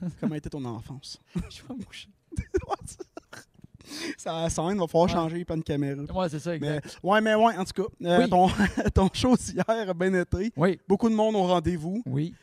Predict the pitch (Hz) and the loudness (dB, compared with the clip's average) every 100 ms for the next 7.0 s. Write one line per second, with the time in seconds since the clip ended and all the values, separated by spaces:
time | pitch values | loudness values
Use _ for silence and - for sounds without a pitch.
0 | _ - - 175 180 180 196 180 156 156 | _ 0 0 0 2 2 4 2 4 4
1 | 156 151 147 151 - _ _ - 127 123 | 2 0 -2 -8 -16 _ _ -20 -16 2
2 | 180 - 165 - 190 208 208 180 170 156 | 2 2 0 4 4 4 2 -2 0 0
3 | 151 165 170 160 - 180 160 170 180 - | 2 -2 0 -2 2 2 2 0 -2 -4
4 | 160 170 214 226 214 170 - 151 175 185 | -2 2 2 2 -2 -4 -2 0 4 4
5 | 165 147 - 147 170 175 156 139 131 131 | 4 0 -2 -2 0 2 4 4 2 -2
6 | 127 120 - 82 131 127 123 123 101 | -4 -8 -12 -10 -6 -4 -4 -6 -8